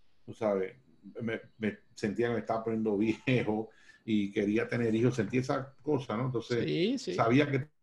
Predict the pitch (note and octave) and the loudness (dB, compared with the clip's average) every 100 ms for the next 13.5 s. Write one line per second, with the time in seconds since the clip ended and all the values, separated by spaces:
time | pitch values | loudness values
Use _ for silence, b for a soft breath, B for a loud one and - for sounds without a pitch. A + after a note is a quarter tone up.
0 | _ B2+ A2+ A#2+ B2+ B2+ A#2+ G#2+ A#2 G2+ | _ -2 0 0 0 0 0 0 0 -2
1 | - G2+ - F#2 F#2+ A#2 B2+ A#2 A#2+ B2+ | -2 -2 -2 -4 -2 0 2 0 -2 -2
2 | A#2+ A#2 - - - C#3+ A2 G#2+ C3+ B2+ | -2 -4 -8 -16 -10 -6 -4 -2 -2 -2
3 | G2+ _ _ - G#2+ G2+ A#2 A2 E2+ - | -6 _ _ -2 0 2 2 2 0 -8
4 | - _ _ _ G2+ F#2 G2 G2+ A#2+ G#2+ | -16 _ _ _ -6 -4 -4 0 2 2
5 | G2+ G2+ - B2+ A#2 A2+ A#2+ G#2+ A#2+ A#2 | 0 -6 -14 -2 0 2 0 0 0 2
6 | A#2+ C#3 - F3+ G2 _ A2+ A2 G2+ G2 | 2 0 -4 -6 -6 _ -4 -2 0 0
7 | F#2+ G2 G2 _ _ _ - A2 G#2+ G2+ | -2 -6 -10 _ _ _ -6 -4 -2 -2
8 | G2+ G2 F#2+ - _ - G#2 G2+ G2 G2 | -4 -6 -12 -18 _ -8 -6 -4 -4 -6
9 | G2+ G#2+ G#2+ A2+ - G2+ A#2 B2 C#3+ D3 | -6 -4 -2 -2 -4 -2 2 2 0 -4
10 | B2 A2 G2+ G2 F#2+ G2 _ _ _ _ | -4 -2 0 0 -2 -6 _ _ _ _
11 | _ _ - A#2 A2 A2 A2 A2 A2 A2 | _ _ -4 0 2 2 2 2 2 2
12 | G#2+ D3+ D3 - A2 G#2+ A2+ A2+ A2+ G2+ | 2 -2 -2 -4 -2 0 0 -2 -2 -4
13 | A#2+ A#2+ A#2 A#2 | -2 0 -2 -4